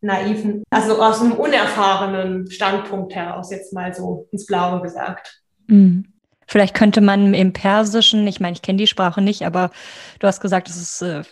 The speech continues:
Speaker 2: vielleicht metaphorischer und, äh, blumiger, bildhafter. Vielleicht
Speaker 1: Mhm.
Speaker 2: kann man damit viel leichter Bilder zeichnen, unter denen man sich etwas vorstellen kann, als nur zu sagen, er hebt die Hand oder sowas.
Speaker 1: <laughs> Also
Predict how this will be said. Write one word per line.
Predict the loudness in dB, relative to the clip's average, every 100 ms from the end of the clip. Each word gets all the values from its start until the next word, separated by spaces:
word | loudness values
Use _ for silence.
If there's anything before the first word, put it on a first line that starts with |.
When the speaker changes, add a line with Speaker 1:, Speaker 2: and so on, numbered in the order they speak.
| _
Speaker 2:
vielleicht | -6 -4 -4 -4
metaphorischer | -4 -4 -6 -4 -4 -2 -2 0 0 -2
und, | -4 -4 -6
äh, | -8 -8
blumiger, | -6 0 2 2 2 0
bildhafter. | 0 -2 -2 -4 -4 -4 0 0 0
Vielleicht | 0 -2 -2 -4 -12
Speaker 1:
Mhm. | -8 -6 -6 0
Speaker 2:
kann | 2
man | 4
damit | 4 4 2 0
viel | -4 -4
leichter | -2 -2 -2 -4 -4 -2 -4 -8 -8
Bilder | -6 -4 -4
zeichnen, | -6 -6 -4 -4 -6 -6 -6 -8 -10 _ _ -6
unter | -4 -2
denen | 0 2 2
man | 0
sich | -2 -8
etwas | -10 -6 -2
vorstellen | 0 0 0 -2 0 -2
kann, | -2 -2
als | -2 -2
nur | -2 -4
zu | -6
sagen, | -6 -4 -2
er | -2
hebt | -2 -4
die | -4 -4
Hand | -2 -4
oder | -6 -4 -2
sowas. | -2 -4 -8 -10 -10
Speaker 1:
<laughs> | -4
Also | -2